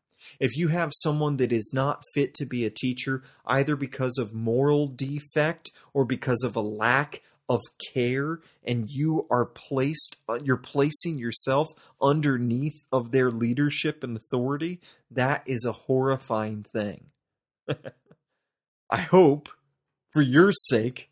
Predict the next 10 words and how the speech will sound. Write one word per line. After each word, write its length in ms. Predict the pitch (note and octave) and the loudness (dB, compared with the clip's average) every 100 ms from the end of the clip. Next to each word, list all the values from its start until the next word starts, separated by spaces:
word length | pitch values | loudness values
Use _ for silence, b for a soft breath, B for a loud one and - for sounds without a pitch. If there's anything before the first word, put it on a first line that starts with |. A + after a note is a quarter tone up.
| _ _ - | _ _ 4
that 160 | E3 | 6
that's 260 | B2+ A#2+ D#3+ | 6 4 6
not 240 | E3 F3 | 6 6
me, 380 | F3 A3 F#3 F3 | 8 6 6 0
right? 380 | C#3+ C3+ E3 G#3+ B B B | 6 6 6 2 B B B
I 140 | F3 | 6
work 500 | E3+ C3 F3 F3+ - - - | 6 4 2 2 -2 -18 -12
diligently. 960 | C3+ B2+ E3 F3+ C#3 - A2+ G#2+ A2+ G2 | -8 2 4 6 2 0 -4 -4 -4 -2
I, 240 | A2+ A#2+ - | -2 -2 0
I, 220 | B2 A#2 | -2 -2